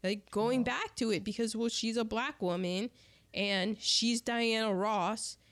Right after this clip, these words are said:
Speaker 1: It's not like she's scrappy, un-, up-and-comer. Like, you
Speaker 2: Right.
Speaker 1: know, everybody at that point is looking to ta-, take her down a peg, you know? And
Speaker 2: Yeah,
Speaker 1: I think I
Speaker 2: that's
Speaker 1: read
Speaker 2: true.
Speaker 1: somewhere that Pauline Kael, who's a world-famous film critic, said that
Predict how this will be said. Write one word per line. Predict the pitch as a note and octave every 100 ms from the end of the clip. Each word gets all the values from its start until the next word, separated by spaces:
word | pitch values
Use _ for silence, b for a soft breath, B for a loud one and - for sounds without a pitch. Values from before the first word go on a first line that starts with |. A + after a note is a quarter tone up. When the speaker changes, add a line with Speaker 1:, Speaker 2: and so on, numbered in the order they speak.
| b
Speaker 1:
It's | G3 A#3+
not | A#3+
like | A#3+ A#3+
she's | A#3+ A3 E3+ -
scrappy, | - - A#3+ A3+ - A3 G#3 - -
un-, | G3+ A3+ - _ -
up-and-comer. | G#3 A#3+ A3 G#3 G#3 C4 G3 G3+ C#4+ - b b -
Like, | A3+ G#3
you |
Speaker 2:
Right. | F#3
Speaker 1:
know, | A3+ B3
everybody | - C#4+ F4+ D4 A#3+ G#3+
at | F#3
that | F#3 B3
point | C4 G#3+
is | G3+ G3
looking | G3+ - F#3+
to | G3
ta-, | F3 - -
take | - F#3+
her | - F3+
down | D#3 E3 C4+
a | A3+
peg, | - D#3 F#3+ D#4 - b b b b b _ - - -
you | G3
know? | D3 D3+ A3
And | - -
Speaker 2:
Yeah, | - -
Speaker 1:
I | A3
think | B3+ B3+ G3+
I |
Speaker 2:
that's | A#3+
Speaker 1:
read | C#4
Speaker 2:
true. | B3
Speaker 1:
somewhere | - C4+ C#4 C4+
that | A#3 -
Pauline | G#3+ G#3+ A#3 A3+
Kael, | - G3 G3+ A3
who's | F#3 F3+
a | F3+ D#3+ F3 -
world-famous | F#3 F#3+ F#3+ F#3 F3+ F#3 F3 - A#3+ -
film | G3 A3+
critic, | - F3+ F#3 F#3+
said | - F3 F3+
that | E3+ D#3+